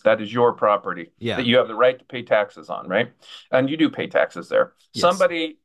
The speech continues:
Speaker 1: parks on your boundary and occupies it for seven years, has a right to petition to say that's actually their property.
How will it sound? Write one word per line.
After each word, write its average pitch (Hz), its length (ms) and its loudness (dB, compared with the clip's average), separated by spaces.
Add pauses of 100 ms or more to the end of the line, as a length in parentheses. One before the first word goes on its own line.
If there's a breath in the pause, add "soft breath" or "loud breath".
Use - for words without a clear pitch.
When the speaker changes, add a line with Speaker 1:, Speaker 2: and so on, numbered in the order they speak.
Speaker 1:
parks - 540 -4
on 151 260 0
your 143 520 -6
boundary 123 600 0
and 123 160 2
occupies 127 520 0
it - 100 -16
for 127 100 -6
seven 120 360 -2
years, 107 300 -4
has 117 180 0
a 117 60 -2
right 127 260 2
to 127 80 -18
petition 123 580 -4
to 107 80 2
say 110 220 0
that's 107 500 -4
actually 117 360 -4
their 143 220 0
property. - 580 -4